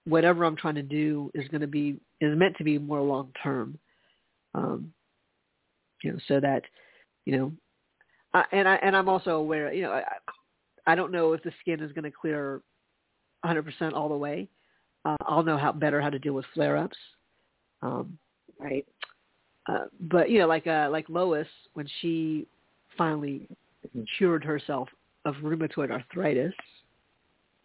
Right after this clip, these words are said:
Speaker 1: her hands
Speaker 2: Which
Speaker 1: were
Speaker 2: is
Speaker 1: still
Speaker 2: amazing.
Speaker 1: gnarled. Her hands and feet were still
Speaker 2: Right.
Speaker 1: gnarled, and she understood that.
Speaker 2: Right. Right.
Speaker 1: But she didn't feel the pain associated
Speaker 2: Right.
Speaker 1: with that. Like, she couldn't even lift, like, a jug of milk,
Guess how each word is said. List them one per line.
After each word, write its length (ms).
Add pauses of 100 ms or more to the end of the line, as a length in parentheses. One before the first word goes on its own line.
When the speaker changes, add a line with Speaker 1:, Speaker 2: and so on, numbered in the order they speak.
(100)
Speaker 1:
her 100
hands 240
Speaker 2:
Which 80
Speaker 1:
were 60
Speaker 2:
is 40
Speaker 1:
still 160
Speaker 2:
amazing. 160
Speaker 1:
gnarled. 580
Her 120
hands 280
and 200
feet 180
were 80
still 200
Speaker 2:
Right. 340
Speaker 1:
gnarled, 180
and 80 (100)
she 140
understood 540
that. 280
Speaker 2:
Right. 220 (840)
Right. 260
Speaker 1:
But 160
she 100
didn't 320
feel 120
the 140 (240)
pain 480 (720)
associated 640
Speaker 2:
Right. 240 (440)
Speaker 1:
with 140
that. 360
Like, 220
she 80
couldn't 440 (140)
even 340
lift, 220 (320)
like, 120
a 60
jug 380
of 240
milk, 300